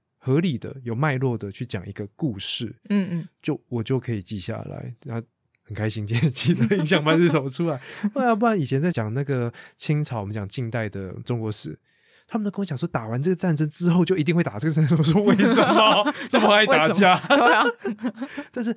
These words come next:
Speaker 1: 真的懂的人或真正喜欢的人，他们的确就可以自己有一串脉络，
Speaker 2: 嗯，嗯，嗯。
Speaker 1: 我觉得蛮厉害的，但我就真的不是这种人。
Speaker 2: 嗯。
Speaker 1: 哦，原来如此。所以，对啦，艺术真的也是跟历史有关。
Speaker 2: 对啊。
Speaker 1: 然后它也跟人更，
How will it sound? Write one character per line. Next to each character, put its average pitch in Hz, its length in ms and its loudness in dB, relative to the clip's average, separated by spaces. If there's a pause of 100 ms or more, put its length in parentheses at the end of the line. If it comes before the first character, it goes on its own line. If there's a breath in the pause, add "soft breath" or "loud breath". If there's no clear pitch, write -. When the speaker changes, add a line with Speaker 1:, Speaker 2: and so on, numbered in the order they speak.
(160 soft breath)
Speaker 1:
真 220 180 0
的 208 100 2
懂 127 220 -2
的 110 100 0
人 113 120 0
或 151 100 0
真 151 160 -2
正 151 140 0
喜 101 200 -8
欢 113 160 -6
的 107 100 -6
人， 92 80 -6
他 104 80 -6
们 117 60 -6
的 110 120 -8
确 120 140 -6
就 120 120 -8
可 110 140 -10
以 98 60 -8
自 110 180 -10
己 95 140 -10
有 98 100 -16
一 104 160 -14
串 113 340 -10
脉 110 360 -6
络， 98 60 -18
Speaker 2:
嗯， 196 300 -2
嗯， 170 300 -6
嗯。 156 80 -8
Speaker 1:
我 135 40 -8
觉 120 120 -10
得 113 40 -8
蛮 117 240 -6
厉 127 160 -4
害 113 160 -6
的， 98 80 -10
但 127 140 -2
我 104 80 -6
就 107 100 -10
真 104 200 -6
的 104 60 -6
不 95 120 -10
是 104 140 -10
这 110 120 -12
种 101 220 -14
人。 143 200 -16 (440 soft breath)
Speaker 2:
嗯。 151 100 0
Speaker 1:
哦， 196 280 -2
原 120 160 -4
来 127 120 -4
如 131 200 -6
此。 - 340 -14
所 - 180 -6
以， 127 80 -4 (460 soft breath)
对 151 140 -2
啦， 101 280 -4 (200)
艺 147 80 -6
术 135 160 -6
真 127 160 -4
的 123 100 -4
也 95 100 -8
是 107 200 -12
跟 104 260 -8
历 110 80 -6
史 - 160 -12
有 104 140 -12
关。 139 200 -18 (240)
Speaker 2:
对 180 140 -2
啊。 156 220 -8
Speaker 1:
然 113 100 -12
后 110 220 -8 (260)
它 147 140 -4
也 107 80 -6
跟 117 300 -6
人 98 220 -6
更， 101 300 -8